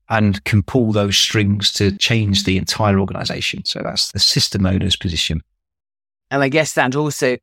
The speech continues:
Speaker 2: there will be a degree of variation depending upon the size of the organization.
Speaker 1: Yeah, of course. Yeah, yeah. Then we have the process owner. So process owners are quite interesting 'cause I think this is where there's probably more of a variation depending on size and complexity of businesses.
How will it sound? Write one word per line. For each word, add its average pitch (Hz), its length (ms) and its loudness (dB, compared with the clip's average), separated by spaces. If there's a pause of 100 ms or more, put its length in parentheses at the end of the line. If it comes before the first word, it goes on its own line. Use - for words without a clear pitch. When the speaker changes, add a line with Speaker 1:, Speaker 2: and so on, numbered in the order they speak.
(340)
Speaker 2:
there 131 140 2
will 147 280 0
be 131 260 0
a 127 100 -2
degree 127 580 2
of 113 180 -2
variation 117 560 2
depending 117 440 0
upon 113 360 0
the 107 80 -2
size 104 320 -2
of 104 40 -12
the 104 100 0
organization. 95 640 -2
Speaker 1:
Yeah, 90 80 0
of 98 60 -4
course. - 480 -2
Yeah, 101 120 -4
yeah. 101 140 -8 (1080)
Then 151 160 2
we 165 120 4
have 143 340 0
the 123 220 -4
process 151 560 0
owner. 180 240 0 (720)
So 131 240 -2
process 202 440 2
owners 175 240 4
are 151 40 -2
quite 151 220 2
interesting 113 400 0
'cause 101 240 0
I 113 100 2
think 151 140 0
this 135 160 -4
is 131 60 0
where 123 140 2
there's 113 120 2
probably 117 280 -2
more 113 240 2
of 101 100 -4
a 107 100 -2
variation 104 720 2
depending 104 380 -2
on 95 320 -4
size 107 380 2
and 95 100 0
complexity 101 500 -4
of 98 80 -4
businesses. 101 540 -4